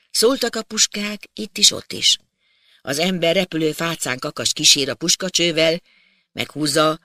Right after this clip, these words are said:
a ravaszt, a kakas bukik. Ugyanakkor egy nyúl ott szalad el a lába mellett, töltött, lőtt, töltött, lőtt. De akkor már oda érkeztek a hajtók is. Törtek bokron keresztül, kiabálva, káromkodva, tréfálkozva.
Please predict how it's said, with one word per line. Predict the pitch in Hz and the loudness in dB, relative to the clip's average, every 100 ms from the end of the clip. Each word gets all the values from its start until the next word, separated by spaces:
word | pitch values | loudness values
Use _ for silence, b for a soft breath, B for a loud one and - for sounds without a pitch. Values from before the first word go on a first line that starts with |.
| - | -2
a | 160 | 2
ravaszt, | 165 170 170 - | 2 2 -2 -4
a | - | -4
kakas | 147 147 143 | -4 -2 -4
bukik. | 139 110 107 - _ _ _ - | -4 -6 -8 -14 _ _ _ -12
Ugyanakkor | 135 156 160 - 208 254 B B B B | 0 0 0 -2 -2 -2 B B B B
egy | 147 | -4
nyúl | 254 254 | -2 0
ott | 339 285 | 0 -2
szalad | - 262 160 | 0 0 0
el | 202 | 0
a | 196 | 4
lába | 247 151 160 | 4 4 2
mellett, | 196 127 135 _ | 4 2 0 _
töltött, | - 403 247 170 156 | -2 0 0 -2 2
lőtt, | 156 - | 0 0
töltött, | - 330 262 220 151 | -2 -2 0 0 2
lőtt. | 139 - - - _ _ | 0 0 -8 -20 _ _
De | - - | -4 -2
akkor | - 156 | -2 -2
már | 165 | -2
oda | 233 151 | 0 0
érkeztek | 185 190 139 - 160 | 0 0 -2 -2 -4
a | 127 | 0
hajtók | 165 156 107 - | 2 0 -4 -2
is. | - B B B B B B B | -2 B B B B B B B
Törtek | 269 330 - 220 | 4 4 4 0
bokron | 175 220 - 185 | 0 -6 -8 -4
keresztül, | 180 175 160 - 156 147 151 | 2 4 4 2 0 0 -2
kiabálva, | 208 220 202 185 170 156 151 | 0 4 4 4 4 2 2
káromkodva, | 185 180 170 180 151 143 | 4 4 2 0 -2 -2
tréfálkozva. | 147 147 139 135 127 127 113 107 | -2 -2 -2 -4 -4 -6 -8 -8